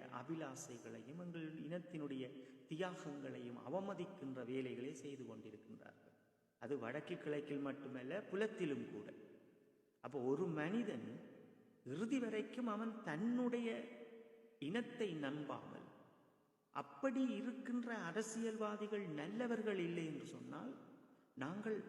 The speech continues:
அடுத்த தலைமுறையை உருவாக்க வேண்டும் எம் இனத்திற்குள் இருந்து. அப்ப அதைத்தான் சொல்லுவது ஒரு இனத்தினுடைய அடையாளத்தை நாங்கள் இறுக்கி பற்றி கொள்ள வேண்டும் என்பது.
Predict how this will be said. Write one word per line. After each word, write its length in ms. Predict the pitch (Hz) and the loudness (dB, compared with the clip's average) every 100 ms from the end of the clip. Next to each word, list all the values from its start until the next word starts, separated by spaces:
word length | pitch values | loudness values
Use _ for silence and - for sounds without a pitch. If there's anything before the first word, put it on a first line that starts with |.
| - | -2
அடுத்த 440 | 123 139 220 220 233 202 - - | -2 4 2 2 -2 -2 -2 -6
தலைமுறையை 640 | 143 190 233 214 208 214 214 156 | -4 0 0 0 0 0 0 -2
உருவாக்க 560 | - 294 294 233 - 131 | -2 0 0 -2 -2 -2
வேண்டும் 380 | 117 104 82 - - - - | -2 -4 -8 -10 -16 -12 0
எம் 220 | 139 160 | 0 2
இனத்திற்குள் 680 | 170 269 - 247 - 147 113 | 2 2 2 -2 0 -2 -2
இருந்து. 260 | - - - - - - - - _ _ | -2 -8 -12 -16 -20 -20 -20 -20 _ _
அப்ப 160 | - 170 127 | -12 -6 -6
அதைத்தான் 560 | 117 175 - 196 180 | -4 -4 -4 -4 -4
சொல்லுவது 500 | 175 143 131 120 120 180 | -4 -4 -2 -2 -2 -2
ஒரு 180 | 156 135 | -2 -2
இனத்தினுடைய 680 | 131 180 - 180 156 139 117 110 | -2 -2 -4 -4 -2 -2 -4 -6
அடையாளத்தை 720 | 120 175 175 160 156 - 175 196 - - - | -2 -2 0 -2 -4 -2 -2 -2 -12 -14 -2
நாங்கள் 380 | 127 147 156 147 | 0 0 0 0
இறுக்கி 360 | 151 226 - 202 | 0 -2 -2 -2
பற்றி 340 | 147 107 127 | -2 -2 -4
கொள்ள 260 | - 113 110 | -4 -4 -4
வேண்டும் 400 | 110 120 104 - | -4 -4 -4 -6
என்பது. 320 | 98 - - | -8 -10 -14